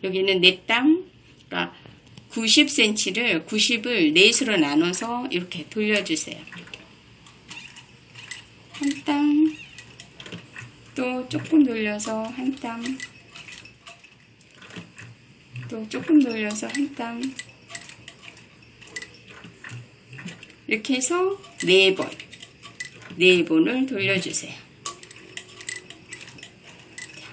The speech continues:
그 다음 직선으로 자, 박아주시면, 자, 요거거든요. 뒤로 돌려볼게요. 자, 이 모습이에요.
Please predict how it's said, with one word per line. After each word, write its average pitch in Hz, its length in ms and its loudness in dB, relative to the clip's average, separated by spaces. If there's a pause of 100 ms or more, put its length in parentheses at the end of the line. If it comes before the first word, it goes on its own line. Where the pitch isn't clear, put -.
그 - 120 -6
다음 277 500 2 (1600)
직선으로 214 880 2 (3250)
자, - 100 -20 (180)
박아주시면, 220 1080 -6
자, - 120 -6 (140)
요거거든요. 240 840 -2
뒤로 240 280 -2
돌려볼게요. 233 1000 -4 (720)
자, - 140 -20 (200)
이 220 120 0
모습이에요. 196 720 -4